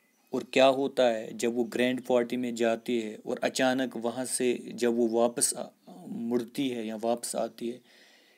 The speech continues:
she loses it, वो खो बैठती है, she lost that necklace। अब वो सहेली का जो नेकलेस था,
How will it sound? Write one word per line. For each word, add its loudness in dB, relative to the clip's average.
she -2
loses 2
it, -10
वो -4
खो 10
बैठती 4
है, -14
she -4
lost 6
that -4
necklace। -12
अब -2
वो 0
सहेली -2
का 0
जो -2
नेकलेस -4
था, -10